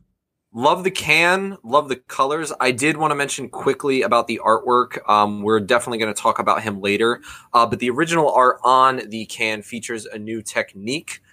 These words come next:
from world-renowned illustrator Ralph Steadman.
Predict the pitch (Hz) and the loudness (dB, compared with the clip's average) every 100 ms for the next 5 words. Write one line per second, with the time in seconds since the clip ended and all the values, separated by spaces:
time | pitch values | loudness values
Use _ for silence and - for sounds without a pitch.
0 | _ - 117 107 104 139 180 156 143 131 | _ -2 -2 -2 0 4 4 2 -4 -2
1 | 123 127 127 107 127 117 - 120 110 101 | 2 2 2 0 -2 -2 -2 -2 -2 -4
2 | 92 104 113 - - - - 117 127 147 | 2 2 2 -4 -8 -6 2 2 2 -4
3 | 160 | -4